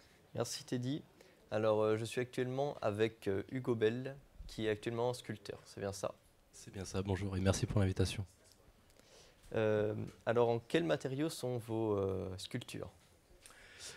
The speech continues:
Speaker 2: Euh, alors là, en ce moment, actuellement, je dirais depuis, euh, depuis sept ans, je travaille beaucoup le plâtre, euh, le plâtre naturel,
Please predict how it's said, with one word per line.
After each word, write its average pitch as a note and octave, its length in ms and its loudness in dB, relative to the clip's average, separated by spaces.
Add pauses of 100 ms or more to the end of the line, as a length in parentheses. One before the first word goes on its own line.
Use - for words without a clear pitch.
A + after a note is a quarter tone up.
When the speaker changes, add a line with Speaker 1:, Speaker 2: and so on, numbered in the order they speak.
(240)
Speaker 2:
Euh, E2+ 320 6
alors E2+ 300 6
là, A2+ 160 10
en A2 120 10
ce - 160 4
moment, G#2+ 240 12
actuellement, G#2 600 10
je F#2 120 -2
dirais G2 260 10
depuis, F#2+ 500 8
euh, F2 220 10
depuis F#2 240 6
sept - 320 8
ans, B2+ 140 10
je - 80 0
travaille E2+ 240 8
beaucoup A2 260 12
le G#2 100 12
plâtre, - 460 10 (720)
euh, F2 220 10
le F2 100 12
plâtre A2 380 10
naturel, G2+ 540 8